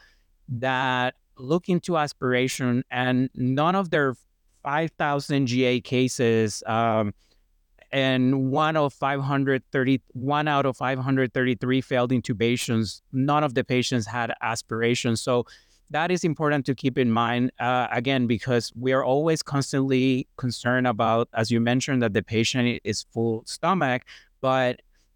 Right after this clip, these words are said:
L M A seems to be a pretty good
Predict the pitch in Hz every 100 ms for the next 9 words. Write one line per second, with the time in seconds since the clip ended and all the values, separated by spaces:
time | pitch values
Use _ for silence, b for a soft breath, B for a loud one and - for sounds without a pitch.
0 | _ 139 156 170 147 135 131 - 135 131
1 | - 123 117 120 127 - b b _ 131
2 | 120 117 - - 156 160 139 107 131 135
3 | 131 127 120